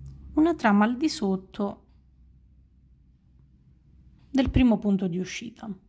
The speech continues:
quindi ritorno sul mio lato destro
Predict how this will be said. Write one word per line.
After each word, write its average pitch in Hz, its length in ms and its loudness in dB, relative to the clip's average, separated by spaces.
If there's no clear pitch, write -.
quindi 190 300 2
ritorno 202 480 0
sul 208 220 0
mio 196 240 4
lato 190 340 0
destro 196 680 -4